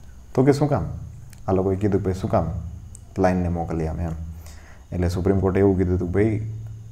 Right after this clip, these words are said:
આવનારા સમયમાં આ લાયન છે એના ઉપર કોઈ virus છે attack ન કરે, એટલા માટે આપણે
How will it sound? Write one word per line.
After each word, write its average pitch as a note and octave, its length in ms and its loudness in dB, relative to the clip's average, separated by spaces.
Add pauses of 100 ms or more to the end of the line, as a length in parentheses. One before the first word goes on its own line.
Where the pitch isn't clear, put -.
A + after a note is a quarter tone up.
આવનારા B2+ 420 4
સમયમાં G2+ 600 2 (600)
આ F#2 120 2
લાયન F2+ 340 4
છે G2+ 100 -4
એના F#2 140 0
ઉપર F#2+ 200 0
કોઈ F#2+ 400 0 (280)
virus G2 420 6
છે G2 180 2
attack G2 260 0
ન G#2+ 160 4
કરે, F2 160 2
એટલા F2 140 0
માટે F2+ 200 -2
આપણે F2+ 360 -2